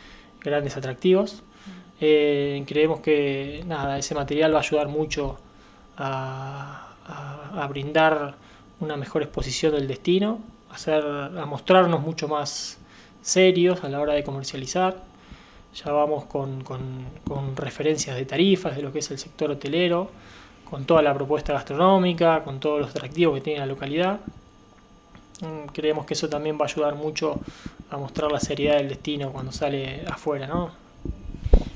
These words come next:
Speaker 2: ¿Qué pensás, eh, Nicolás, con respecto a los, a las líneas aéreas con este nuevo plan que es low
Speaker 1: Sí.
Speaker 2: cost, bajo costo?
Speaker 1: Sí.
Speaker 2: Eh, si eso realmente va a ayudar a que la gente se anime más a venir, ¿y cuándo te parece a vos que va a en-,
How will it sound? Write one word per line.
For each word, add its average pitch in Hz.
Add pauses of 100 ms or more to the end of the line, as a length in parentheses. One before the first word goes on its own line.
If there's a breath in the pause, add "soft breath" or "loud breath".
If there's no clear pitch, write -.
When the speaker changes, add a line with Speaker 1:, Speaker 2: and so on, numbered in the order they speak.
(120)
Speaker 2:
¿Qué 349
pensás, 302
eh, 220
Nicolás, 208
con 254
respecto 214
a 226
los, 180
a 160
las 175
líneas 214
aéreas 208
con 190
este 190
nuevo 190
plan 196
que 196
es 165
low 190
Speaker 1:
Sí. 151
Speaker 2:
cost, 214
bajo 170
costo? 247
Speaker 1:
Sí. -
Speaker 2:
Eh, 202
si -
eso 247
realmente 233
va 226
a 233
ayudar 202
a 202
que 190
la 175
gente 180
se 175
anime 180
más 180
a 185
venir, 202
¿y 226
cuándo 254
te 175
parece 180
a 208
vos 202
que 202
va 196
a 196
en-, 180